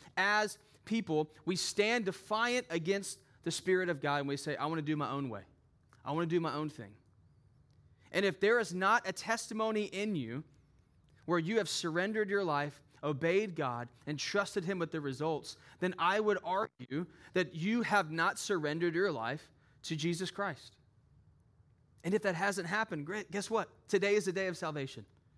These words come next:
You don't, the best part, you don't have to clean yourself up.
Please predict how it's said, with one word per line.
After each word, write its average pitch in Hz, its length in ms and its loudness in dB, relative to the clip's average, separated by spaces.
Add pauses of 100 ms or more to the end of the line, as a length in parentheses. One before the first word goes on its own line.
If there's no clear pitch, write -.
(760)
You 180 80 0
don't, 202 180 2
the 160 80 -6
best 208 220 2
part, 208 120 2
you - 20 -2
don't 196 80 4
have 180 80 2
to 165 60 -8
clean 208 160 2
yourself 196 340 2
up. - 300 -2